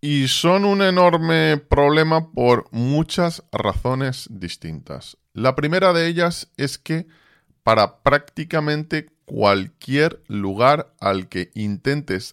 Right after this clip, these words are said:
acceder, como tienes que hacerlo a través de una cuenta de usuario, necesitas exactamente de eso, de una contraseña, lo cual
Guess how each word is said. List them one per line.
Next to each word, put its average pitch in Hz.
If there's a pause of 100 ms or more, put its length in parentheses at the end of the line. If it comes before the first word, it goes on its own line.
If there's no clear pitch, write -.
(120)
acceder, 127
como 90
tienes 123
que -
hacerlo 117
a 87
través 95
de 82
una 92 (460)
cuenta 92
de 101
usuario, 127 (460)
necesitas 113
exactamente 113
de 175
eso, - (180)
de 87
una 101 (160)
contraseña, 80 (400)
lo 107
cual 139